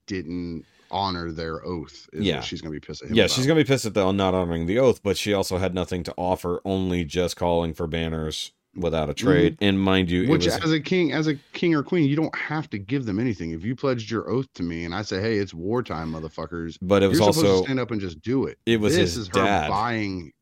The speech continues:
Speaker 2: It,
Speaker 1: Yeah.
Speaker 2: it was his dad that did it, and that
Speaker 1: Yeah.
Speaker 2: w-, and
Speaker 1: That's
Speaker 2: yeah.
Speaker 1: where the change came.
Speaker 2: Yeah,
Speaker 1: Yeah.
Speaker 2: so it, that's why he was a dick about it. It's like, "Well, the guy who says he's king has offered me his brother,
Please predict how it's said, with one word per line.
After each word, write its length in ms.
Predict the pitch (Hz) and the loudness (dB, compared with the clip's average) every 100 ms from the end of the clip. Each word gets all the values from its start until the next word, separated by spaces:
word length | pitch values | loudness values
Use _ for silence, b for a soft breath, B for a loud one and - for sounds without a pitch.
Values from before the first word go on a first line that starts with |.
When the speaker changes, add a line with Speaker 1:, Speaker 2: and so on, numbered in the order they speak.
| - | -12
Speaker 2:
It, 140 | 95 | -6
Speaker 1:
Yeah. 200 | 95 71 82 | -6 -6 -4
Speaker 2:
it 80 | 98 | 0
was 260 | 101 107 | 2 2
his 180 | 101 92 | 0 -2
dad 420 | 80 92 98 90 82 | 0 2 2 0 -2
that 160 | 78 | -4
did 180 | 80 76 | -2 -2
it, 160 | 76 - | -2 -4
and 120 | 82 | -6
that 60 | 90 | -4
Speaker 1:
Yeah. 80 | 80 | -4
Speaker 2:
w-, 180 | 80 80 - | -6 -8 -4
and 140 | 95 | -2
Speaker 1:
That's 140 | 92 101 | -2 2
Speaker 2:
yeah. 200 | 101 87 | 2 2
Speaker 1:
where 140 | 107 | -2
the 100 | 92 | -4
change 380 | 85 107 101 82 | -6 -6 -6 -8
came. 340 | 82 78 76 73 | -12 -12 -14 -10
Speaker 2:
Yeah, 60 | 82 | -4
Speaker 1:
Yeah. 220 | 82 71 | -2 -4
Speaker 2:
so 380 | - 98 92 95 | 2 6 6 6
it, 240 | 101 92 | 2 2
that's 180 | 101 92 | 0 2
why 160 | 98 92 | 2 4
he 100 | 92 | 2
was 120 | 85 | 0
a 60 | |
dick 240 | 78 120 123 | 2 2 2
about 240 | 85 90 | 0 2
it. 40 | 90 | 2
It's 100 | 82 | 0
like, 140 | 85 | 2
"Well, 160 | 92 107 | 2 2
the 80 | 98 | 2
guy 180 | 113 | 2
who 120 | 135 127 | 2 0
says 220 | 135 113 | 0 0
he's 200 | 123 147 | 0 -4
king 340 | - 151 147 139 b b b b | -2 0 0 -4 b b b b
has 240 | 110 104 | 0 2
offered 280 | 110 104 101 | 2 0 0
me 180 | 101 95 | 0 2
his 200 | 101 92 | 0 0
brother, 540 | 95 113 117 113 113 | 2 4 6 4 2